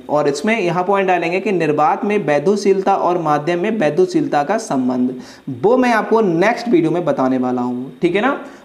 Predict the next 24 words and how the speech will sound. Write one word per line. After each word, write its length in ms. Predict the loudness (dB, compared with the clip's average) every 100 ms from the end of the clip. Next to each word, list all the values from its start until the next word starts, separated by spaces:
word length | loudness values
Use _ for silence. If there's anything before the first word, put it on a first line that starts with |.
| -6
वो 140 | -2 2
मैं 120 | 2
आपको 200 | 0 -2
next 320 | 0 -2 -2
वीडियो 160 | -2 -2
में 80 | 0
बताने 180 | 0 2
वाला 220 | 2 2
हूँ। 180 | 0 -2
ये 260 | -2 2 2
जो 140 | 2
आप 120 | 0
point 220 | 0 0 0
डालेंगे 340 | 0 0 -2
कि 120 | -2
निर्वात 440 | -2 0 2 0 0
में 80 | -2
वैद्युशीलता 640 | -2 0 2 2 2 2
और 200 | 2 0
माध्यम 360 | 0 -2 -2 -6
में 80 | -4
वैद्युशीलता 600 | -4 -4 -6 -6 -2 -2
पे 100 | -4
प्रभाव, 400 | -4 -2 -2